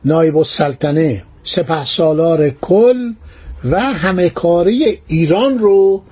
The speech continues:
در دوران قبل از سلطنتش برای شما ادامه می‌دهم. خب، همه تعریف می‌کنن، تمام این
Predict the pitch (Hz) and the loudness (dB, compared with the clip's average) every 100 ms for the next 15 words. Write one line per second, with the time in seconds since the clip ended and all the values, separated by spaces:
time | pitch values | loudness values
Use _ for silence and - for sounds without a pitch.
0 | - 170 180 147 180 175 190 240 233 220 | -4 -2 -2 0 2 2 2 2 0 0
1 | 165 151 165 151 - 160 147 156 165 226 | -2 0 0 -2 -2 -4 -2 -2 0 0
2 | 233 226 - 156 156 160 - 160 165 180 | 0 -2 -2 -2 0 0 -2 -2 0 0
3 | 190 190 - - 160 151 147 135 123 110 | -2 -6 -12 -6 -2 0 -2 -2 -2 -2
4 | 104 95 101 92 92 90 98 - - - | -2 -4 -4 -6 -8 -10 -16 -20 -20 -20
5 | - - 285 294 - _ _ - - 226 | -8 0 2 2 -2 _ _ -12 -2 2
6 | 262 208 180 135 139 - 127 - - - | 2 0 -2 -4 -6 -6 -10 -10 -16 -20
7 | - _ - 196 214 254 294 277 233 208 | -20 _ -8 -2 2 4 4 2 0 2
8 | 202 190 170 | 2 2 -2